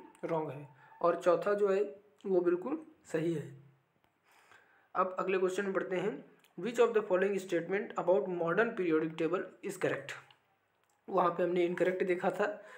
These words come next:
यहाँ पे हम correct देखेंगे। तो यहाँ पे लिखा हुआ है, "It has eighteen horizontal rows known as periods।"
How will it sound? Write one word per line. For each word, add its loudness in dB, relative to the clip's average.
यहाँ 2
पे 0
हम 2
correct 0
देखेंगे। -6
तो -2
यहाँ 6
पे 0
लिखा 0
हुआ 6
है, -2
"It -2
has 4
eighteen 0
horizontal 4
rows 2
known 4
as 2
periods।" 0